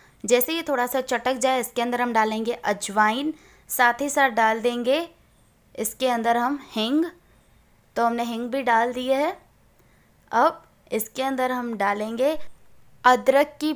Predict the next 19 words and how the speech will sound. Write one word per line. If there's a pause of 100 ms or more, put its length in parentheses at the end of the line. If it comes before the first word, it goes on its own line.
पेस्ट। (460)
तो
हमने
यहाँ
पे
एक
चम्मच
अदरक
की
पेस्ट
ली
है,
वो
डाल
दी
है। (560)
अब
इसे
हम